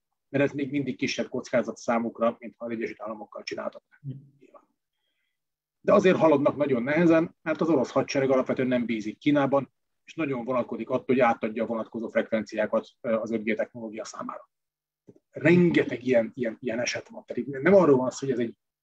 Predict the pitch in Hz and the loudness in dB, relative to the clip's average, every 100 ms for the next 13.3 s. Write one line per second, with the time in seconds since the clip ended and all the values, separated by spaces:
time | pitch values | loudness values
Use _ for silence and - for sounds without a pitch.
0 | _ _ - 131 120 165 196 190 - 151 | _ _ 0 2 6 8 8 8 4 2
1 | 147 139 139 135 123 - - 160 160 - | 6 6 4 2 2 0 0 6 6 4
2 | 139 143 127 139 131 123 170 151 - 143 | 2 4 4 4 2 2 2 2 2 0
3 | 131 127 123 - 143 139 131 113 131 123 | 2 2 0 0 4 4 2 -2 -2 0
4 | 120 117 117 - 113 - 110 110 - - | 2 4 2 0 -10 -6 -6 -6 -8 -8
5 | - - _ _ _ _ _ _ _ - | -10 -16 _ _ _ _ _ _ _ -2
6 | 139 156 - _ _ _ - 180 165 139 | 0 0 -2 _ _ _ 0 0 2 -2
7 | 127 107 _ _ - 147 127 123 131 120 | -2 -6 _ _ -2 2 4 2 0 0
8 | 117 117 107 113 123 - - 160 175 165 | 0 0 -2 -2 -2 -2 -2 2 2 2
9 | 151 151 143 - _ _ _ - 147 - | 4 6 6 2 _ _ _ -4 0 2
10 | 135 - - - 127 120 120 110 117 147 | 2 0 0 2 2 2 0 2 4 2
11 | - _ _ _ _ _ - 120 123 120 | 0 _ _ _ _ _ 2 6 6 6
12 | 120 - _ 135 143 139 - 139 - 147 | 4 0 _ 0 2 0 -4 -8 -2 0
13 | 160 147 135 | 2 2 0